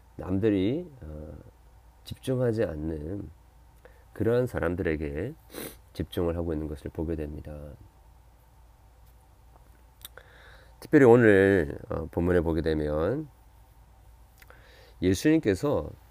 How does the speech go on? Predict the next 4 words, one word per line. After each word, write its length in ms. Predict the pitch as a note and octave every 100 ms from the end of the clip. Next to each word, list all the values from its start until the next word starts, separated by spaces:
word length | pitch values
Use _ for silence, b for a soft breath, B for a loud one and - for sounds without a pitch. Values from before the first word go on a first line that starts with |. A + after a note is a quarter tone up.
| - -
<clears throat> 2000 | C3 C3 D2 - - _ - - _ _ - - - - _ - - - - -
어, 140 | D#2+
모세의 680 | F2 E2+ F#2+ F#2+ B2+ B2+ C3
법대로, 640 | F#2+ F2 F#2 D#2+ D2+ A2